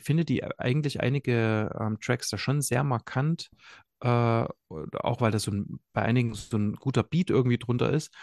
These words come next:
Und im Film fällt mir das überhaupt nicht auf. Da hab ich richtig, da muss ich mich richtig anstrengen oder mich richtig konzentrieren, um rauszufinden, wo das Stück ist.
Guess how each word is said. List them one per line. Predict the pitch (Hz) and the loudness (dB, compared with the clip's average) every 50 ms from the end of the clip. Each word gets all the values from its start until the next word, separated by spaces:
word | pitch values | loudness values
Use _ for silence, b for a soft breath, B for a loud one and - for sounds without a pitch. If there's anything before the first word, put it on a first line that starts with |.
| B B | B B
Und | - 123 - | -6 -6 -2
im | - 156 160 | 2 2 2
Film | - - 151 135 120 | 2 2 2 2 2
fällt | - - 123 120 | 2 0 0 0
mir | 123 | -2
das | 113 - - | -4 -6 -6
überhaupt | - - 110 - - 156 151 - - | -6 -6 -6 -2 -2 -2 -2 -2 -4
nicht | 139 - - | -6 -2 0
auf. | - 143 127 - | 2 0 0 0
Da | - 101 98 98 - - - | -2 0 0 0 0 -2 -4
hab | - 113 120 120 - | -4 -4 -6 -4 -4
ich | 117 - - | -6 -4 -2
richtig, | 135 139 - - - 120 - | -4 -4 -4 -6 -8 -8 -6
da | - 117 | -4 -4
muss | 120 123 - | -4 -4 -4
ich | - | -6
mich | 131 - 139 | -6 -6 -6
richtig | 135 127 - - - | -6 -6 -6 -4 -2
anstrengen | 117 151 151 - - 123 113 110 | -2 -2 -2 -2 -2 0 0 2
oder | 107 107 | 2 0
mich | 110 110 - | 0 -2 -2
richtig | - 135 - - 120 - | -4 -6 -6 -8 -8 -6
konzentrieren, | - 123 120 - 110 - - 156 151 131 | -4 -4 -4 -6 -10 -6 -4 -2 -2 0
um | 120 110 | 0 0
rauszufinden, | - 113 127 - - 127 - - 123 - - 110 | 0 -2 -2 -4 -6 -8 -8 -8 -8 -8 -6 -6
wo | 120 | -6
das | 107 107 - | -6 -6 -8
Stück | - - 143 - - | -8 -8 -6 -4 -4
ist. | 98 - - | -4 -4 -6